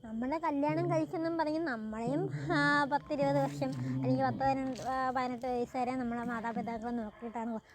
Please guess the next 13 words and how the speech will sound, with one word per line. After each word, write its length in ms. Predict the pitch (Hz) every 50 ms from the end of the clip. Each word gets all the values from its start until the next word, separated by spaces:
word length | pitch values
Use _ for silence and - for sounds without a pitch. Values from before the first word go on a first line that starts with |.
| - -
അതുപോലെ 640 | 208 208 202 214 196 202 214 214 226 262 294 339 302
തന്നെയാണ് 400 | 294 302 320 330 320 320 320 370
അവർക്കും 680 | 415 440 370 349 330 381 392 381 - - 403 381 370 359
ആണുങ്ങൾക്കും. 580 | 311 302 311 311 311 302 294 - - 285 269 - - - - - _
എന്ന് 120 | 254 269 285
വെച്ചാൽ 200 | 294 - 349 359
ഞാനിതിപ്പം 960 | 339 302 269 254 262 269 277 269 285 294 269 - - 330 320 330 349 339 302 - - - - _
സ്ത്രീകൾക്ക് 720 | _ 262 247 254 254 254 254 247 285 285 277 - _ 302
മാത്രമെന്നല്ല, 760 | 302 294 269 226 208 220 226 - - 269 285 294 302 285 262 294
നമ്മൾ 520 | 330 359 311 294 320 349 403 453 466 480 - - - - - - - - 269 269 277
ഇടുന്ന 380 | 254 320 339 359 381 381 370
വസ്ത്രങ്ങൾ 680 | 330 277 247 240 - - - - 277 277 269 269 277
നമുക്ക്, 540 | 294 285 254 233 233 240 254 262 269 - 302